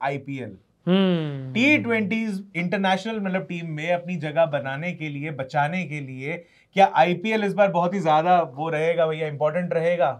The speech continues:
Speaker 2: भाई,
Speaker 1: वहां पे परफॉर्मेंस रोहित शर्मा की आ नहीं रही है,
Speaker 2: मेरा तो
Speaker 1: विराट कोहली जिता नहीं पा रहे टीम
Speaker 2: हाँ।
Speaker 1: को, और वैसे भी उनका पिछला आईपीएल कोई बहुत ज्यादा खास नहीं गया था।
Speaker 2: बिल्कुल, मे-,
Speaker 1: तो
Speaker 2: मे-,
Speaker 1: इस
Speaker 2: मेरी
Speaker 1: बार
Speaker 2: तरफ से तो बिल्कुल साफ सुथरी चीज है इसमें कि अगर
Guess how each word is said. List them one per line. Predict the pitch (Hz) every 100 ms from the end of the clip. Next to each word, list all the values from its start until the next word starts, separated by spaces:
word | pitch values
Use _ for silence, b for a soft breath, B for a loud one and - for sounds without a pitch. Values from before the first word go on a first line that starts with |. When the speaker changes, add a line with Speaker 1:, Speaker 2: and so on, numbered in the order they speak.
| 165
Speaker 2:
भाई, | 339
Speaker 1:
वहां | 285 147 160 196
पे | 180
परफॉर्मेंस | 185 185 202 180
रोहित | 180 185
शर्मा | 190 180 185
की | 185 147
आ | 160
नहीं | 175
रही | 170 190
है, |
Speaker 2:
मेरा | 208 269 311
तो | 330 320
Speaker 1:
विराट | 190 214 214
कोहली | 202 190
जिता | 156 147 175
नहीं | 196 196
पा | 196
रहे | 202 202
टीम | 190
Speaker 2:
हाँ। | 190
Speaker 1:
को, | 170
और |
वैसे | 190 185 214
भी | 226
उनका | 208 240
पिछला | 220 202
आईपीएल | 208 196 202
कोई | 214
बहुत | 170 165
ज्यादा | 165
खास | 156 151 143
नहीं | 147
गया | 127 117
था। | 175
Speaker 2:
बिल्कुल, | 226 233 185
मे-, | 208 240
Speaker 1:
तो |
Speaker 2:
मे-, | 208 240
Speaker 1:
इस | 196
Speaker 2:
मेरी | 240 302
Speaker 1:
बार | 285 294
Speaker 2:
तरफ | 285
से | 294
तो | 294 302
बिल्कुल | 233 247 294
साफ | 285 202 202 226
सुथरी | 240 240 240
चीज | 240 208 196
है | 196 175
इसमें | 165 185 233
कि | 254 233
अगर | - 180 202 247